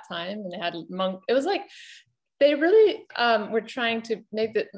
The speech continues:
uh, there was, like, a book that the leader had come out with called, uh,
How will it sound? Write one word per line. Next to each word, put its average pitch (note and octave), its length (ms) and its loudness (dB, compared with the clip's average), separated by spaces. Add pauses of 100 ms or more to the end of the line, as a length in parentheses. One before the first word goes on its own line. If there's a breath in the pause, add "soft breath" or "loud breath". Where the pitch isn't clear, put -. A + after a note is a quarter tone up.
(200)
uh, G#3 180 4
there A3+ 100 2
was, A#3 140 4
like, A3+ 180 0
a G3+ 80 2
book A3+ 380 -2
that F#3 180 -4
the F#3+ 60 -10
leader F#3+ 240 0
had F3+ 180 0
come F#3+ 80 -6
out F#3+ 200 -2
with F3+ 180 -8
called, F3 460 -2
uh, F3 240 -2